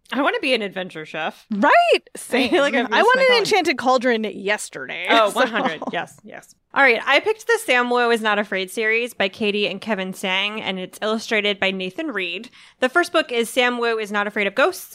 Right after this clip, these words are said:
Speaker 1: and full disclosure, Katie Sang is a friend of Book Riot. She's a friend of the site. So there are many books in this series, I think six at this point, and all of them are about Sam being not afraid of something. Space,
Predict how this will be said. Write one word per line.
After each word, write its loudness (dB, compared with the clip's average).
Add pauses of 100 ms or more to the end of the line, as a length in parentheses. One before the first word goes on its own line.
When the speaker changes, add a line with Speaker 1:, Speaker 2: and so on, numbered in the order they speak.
Speaker 1:
and 0
full -4
disclosure, -2
Katie -4
Sang -8
is -12
a -8
friend -8
of -8
Book -8
Riot. -2
She's -14
a -20
friend -10
of -14
the -20
site. -14 (320)
So -2
there 0
are 6
many -2
books -6
in -6
this -6
series, -4
I -6
think -8
six -4
at -4
this -4
point, -2
and -2
all 4
of 2
them 0
are 4
about 2
Sam 2
being -4
not 2
afraid -2
of -6
something. -12
Space, 0